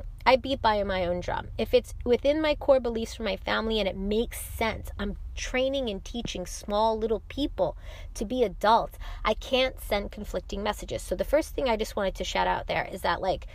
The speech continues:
we are not the only people, the only religion that is not necessarily, like, usually, like, ha-, you know, just jumping right in there and wanting to celebrate Halloween. There are many, many religions that are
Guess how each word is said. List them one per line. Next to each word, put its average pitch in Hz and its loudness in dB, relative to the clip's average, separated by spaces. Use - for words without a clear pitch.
we 208 4
are 269 8
not 214 2
the 190 -2
only 202 -2
people, 185 0
the 185 -4
only 196 0
religion 185 -2
that 156 -2
is - -2
not 180 2
necessarily, 165 0
like, 101 -4
usually, 185 0
like, 170 4
ha-, - -4
you 202 2
know, 165 0
just 202 -2
jumping 202 4
right 190 8
in 214 4
there 185 4
and 175 4
wanting 170 2
to 175 0
celebrate 147 -2
Halloween. 143 -2
There 202 2
are - 2
many, 208 0
many 185 0
religions 165 -2
that 156 2
are 156 0